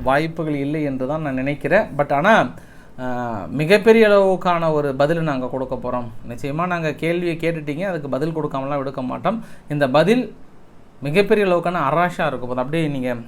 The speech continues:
ஏன்டா பண்ணோன்ற டென்ஷன் ஆகிற அளவுக்கு இருக்குன்ற மாதிரி சொல்லியிருக்காங்க. அதை தாண்டி இஸ்ரேல் தரப்புல என்ன சொல்லியிருக்காங்கன்னா, "நாங்க அமெரிக்கா பின்புலம் இருக்கிற வரைக்கும் ஒண்ணும் பண்ண முடியாது" அப்படின்ற மாதிரி சொல்லியிருக்காங்க. அதற்கு தான்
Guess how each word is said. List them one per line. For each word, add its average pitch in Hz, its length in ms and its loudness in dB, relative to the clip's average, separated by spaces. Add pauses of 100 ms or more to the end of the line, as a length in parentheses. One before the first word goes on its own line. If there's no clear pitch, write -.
(140)
ஏன்டா 180 340 6
பண்ணோன்ற 160 580 0
டென்ஷன் 165 340 -2
ஆகிற 139 220 0
அளவுக்கு 151 320 0
இருக்குன்ற 131 320 -4
மாதிரி 156 260 -2
சொல்லியிருக்காங்க. 160 580 2 (500)
அதை 190 180 6
தாண்டி 247 260 6
இஸ்ரேல் 240 360 4
தரப்புல 208 280 2
என்ன 196 180 2
சொல்லியிருக்காங்கன்னா, 175 600 -2
"நாங்க 175 460 2
அமெரிக்கா 156 420 0
பின்புலம் 147 460 -4
இருக்கிற 131 260 -6
வரைக்கும் 135 560 -4
ஒண்ணும் 131 200 -4
பண்ண 127 180 -4
முடியாது" 120 520 -2
அப்படின்ற 117 180 -4
மாதிரி 131 220 -4
சொல்லியிருக்காங்க. 123 420 -6
அதற்கு 190 360 2
தான் 190 200 2